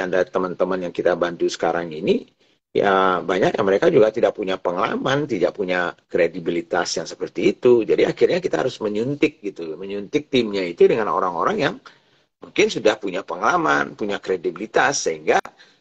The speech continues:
secara total, walaupun mungkin timnya itu tidak pernah, tapi ada orang yang, yang ikut di dalam timnya itu yang sudah punya pengalaman,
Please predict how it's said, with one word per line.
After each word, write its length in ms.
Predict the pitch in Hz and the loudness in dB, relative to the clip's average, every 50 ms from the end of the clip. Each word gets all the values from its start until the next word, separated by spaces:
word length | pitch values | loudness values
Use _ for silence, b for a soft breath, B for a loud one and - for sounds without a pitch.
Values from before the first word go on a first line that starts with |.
| b _ | b _
secara 480 | _ - - 120 - 127 113 113 110 107 - | _ -4 -2 0 2 2 4 4 2 2 2
total, 640 | - 196 - - - 143 127 117 123 - - - - | 0 0 0 0 0 2 2 2 2 2 0 0 0
walaupun 800 | 120 104 104 107 104 101 - - _ - 170 180 175 160 151 180 | 2 2 2 2 2 0 -2 -4 _ 4 6 6 8 6 6 4
mungkin 640 | 185 143 104 101 104 - - 143 127 110 101 - | 0 -8 -8 -10 -10 -10 -10 -10 -8 -10 -12 -10
timnya 400 | - 135 123 117 110 107 107 98 | -8 -6 -6 -6 -6 -6 -6 -6
itu 160 | 104 - 117 107 | -6 -8 -8 -8
tidak 240 | - 101 92 87 | -6 -6 -6 -4
pernah, 320 | 85 113 160 196 202 160 120 | -4 -2 0 0 0 0 -2
tapi 240 | 110 107 - - - - | -4 -2 0 0 0 0
ada 560 | - 113 107 107 98 95 95 127 123 117 - - - - B 214 B B B B _ _ - 120 | -2 -6 -6 -6 -10 -2 2 2 2 2 0 -4 -10 -20 B -20 B B B B _ _ 0 2
orang 240 | 120 120 131 135 131 | 2 4 4 2 2
yang, 200 | 123 120 113 113 110 110 - _ | 2 0 0 -2 -6 -12 -12 _
yang 240 | - 110 113 107 110 - | 2 2 2 2 0 -4
ikut 420 | 135 147 147 - - 180 - - | -6 -6 -4 0 2 2 2 2
di 80 | - 127 | -2 -6
dalam 400 | 107 110 104 104 107 104 104 - | -4 -4 -2 -2 -4 -6 -8 -10
timnya 320 | - 120 107 98 101 98 | -10 -10 -8 -8 -6 -8
itu 160 | 92 - 117 110 | -6 -6 -6 -8
yang 80 | 95 | -8
sudah 240 | - - 92 90 87 | -6 -6 -8 -8 -8
punya 240 | - 101 92 87 82 | -8 -8 -8 -8 -8
pengalaman, 480 | - 82 78 85 101 135 165 160 139 | -8 -6 -2 0 0 2 2 0 0